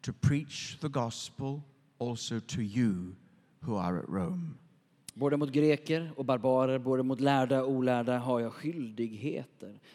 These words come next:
Speaker 2: Därför är det min önskan att få predika evangelium också för er i Rom.
Speaker 1: The Apostle Paul knew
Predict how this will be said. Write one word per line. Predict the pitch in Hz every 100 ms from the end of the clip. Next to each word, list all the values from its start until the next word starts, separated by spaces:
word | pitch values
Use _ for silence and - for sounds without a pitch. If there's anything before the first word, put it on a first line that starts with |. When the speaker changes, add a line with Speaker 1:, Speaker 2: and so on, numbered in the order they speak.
| -
Speaker 2:
Därför | 120 113 - 120
är | 117
det | 113
min | 117
önskan | 117 107 - - 165 139
att | -
få | 131
predika | 139 131 143 143 127
evangelium | 123 123 117 127 123 113 110
också | 107 - 113
för | - 110
er | 101 90
i | 95
Rom. | 113 101 - _ _ _ _ _ _ _ _ _ _ _ _ _ _ _ _ _ 123
Speaker 1:
The |
Apostle | 131 214 208 190
Paul | 160 208 190 170 151
knew | 156 185 185 147 131